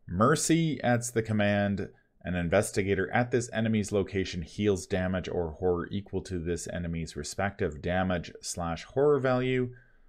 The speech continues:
For one X P, you can get Confess. Add the command, confess, discover one clue at this enemy's location. If its health is equal to or higher than its location's shroud. For one X P, you can get distract.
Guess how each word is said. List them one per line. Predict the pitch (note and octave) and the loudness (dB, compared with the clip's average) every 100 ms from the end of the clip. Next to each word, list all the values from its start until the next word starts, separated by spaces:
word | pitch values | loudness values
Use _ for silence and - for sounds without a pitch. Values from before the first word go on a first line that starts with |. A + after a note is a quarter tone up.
| _ _ _ | _ _ _
For | F2 | -2
one | F2+ F#2+ | 0 0
X | F2 - | -2 -6
P, | F2+ | -4
you | E2+ | -4
can | D#2+ E2 | -4 -4
get | D#2+ - | -6 -8
Confess. | - D2+ - A2+ B2+ B2+ - - - _ _ _ _ | -10 -10 -2 2 4 2 -4 -8 -14 _ _ _ _
Add | - F#2+ F2 | 2 2 2
the | |
command, | E2+ F2 F2 F2 E2+ - - | -4 -2 -2 0 -2 -4 -12
confess, | - D#2+ - C#3+ D3 C3+ - | -8 -8 0 2 2 0 -2
discover | G#2 - A2+ A2+ G2 | -4 0 2 4 4
one | F#2 A2 G#2+ | 4 2 2
clue | - D3+ G3+ | 0 2 4
at | D#3+ | 4
this | - F2+ | 2 0
enemy's | F2+ F2 F2 E2 | 0 0 -2 -2
location. | F2 E2 F2 E2+ - - | -2 0 -2 -4 -8 -10
If | - F2+ | -4 -4
its | - | -4
health | - A2+ B2 - | -8 -4 -4 -2
is | F#2+ F#2+ | -4 -4
equal | - B2+ - C#3 | -4 -4 0 0
to | C3 B2 A#2+ | 2 2 2
or | G2 F#2+ | 2 2
higher | E2+ G2 A2 A#2 G2 | 0 0 0 0 0
than | F#2 F2+ | 0 -2
its | E2 - | -6 -2
location's | F2+ E2 F2 F2+ - D2+ - | -2 0 -2 -2 -4 -8 -8
shroud. | - - A2+ G2+ E2 D2 D#2 - _ _ _ | -12 -4 0 0 0 -2 -6 -14 _ _ _
For | E2 | -2
one | E2+ G2 | 2 2
X | G2 - | 0 -4
P, | G2+ | -4
you | F#2 F2 | -2 -4
can | F2 E2 | -4 -4
get | D#2+ - | -6 -6
distract. | D2+ - - A2 C3+ C#3+ - - | -6 -6 0 2 2 0 -6 -18